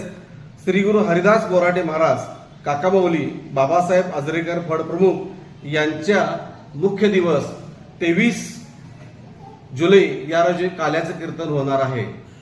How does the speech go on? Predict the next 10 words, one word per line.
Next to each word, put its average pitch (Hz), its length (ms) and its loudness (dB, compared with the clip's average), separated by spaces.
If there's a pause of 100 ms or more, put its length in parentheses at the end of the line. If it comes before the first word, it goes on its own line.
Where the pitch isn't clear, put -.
(120)
तरी 175 160 0
सर्व 190 320 0
सांगलीकरांतल्या 175 680 -2
सर्व 170 220 -2
भाविकांना 151 500 0
विनंती 170 400 0
आहे 147 320 0 (340)
की 147 140 -4
या, 160 120 2 (600)
अ, 147 340 -2